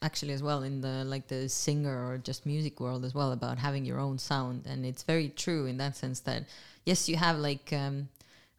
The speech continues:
<laughs> if you are, have a God-given whatever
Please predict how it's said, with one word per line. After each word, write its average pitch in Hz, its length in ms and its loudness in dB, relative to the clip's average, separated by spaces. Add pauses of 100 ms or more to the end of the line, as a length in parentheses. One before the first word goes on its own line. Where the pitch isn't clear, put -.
(140)
<laughs> - 300 -10
if - 340 0
you 196 240 10
are, 185 160 12
have 175 220 10
a 170 60 8
God-given 156 1160 6 (140)
whatever 147 760 8